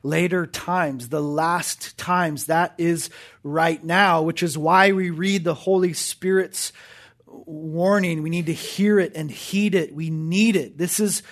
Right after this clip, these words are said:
what we read in Hebrews chapter three. "Take care, brothers and sisters, lest there be in any of you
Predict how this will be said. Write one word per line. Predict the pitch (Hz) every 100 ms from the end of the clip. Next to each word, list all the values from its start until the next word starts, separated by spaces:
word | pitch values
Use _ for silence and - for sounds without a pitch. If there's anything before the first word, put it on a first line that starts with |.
| - - _
what | 160 175
we | 175
read | 196
in | 196
Hebrews | 170 190 185 185
chapter | - 190 175 196
three. | 180 208 196
"Take | - 208 208 208
care, | - 208 196 165 123 - - 147
brothers | 208 208 190 156 -
and | 156 147
sisters, | - 220 214 - 160 143 123 170
lest | 190 - -
there | 185 170
be | 139 185 190
in | 185 175 185 175 - -
any | 208 233 208
of | 170 127
you | 131 123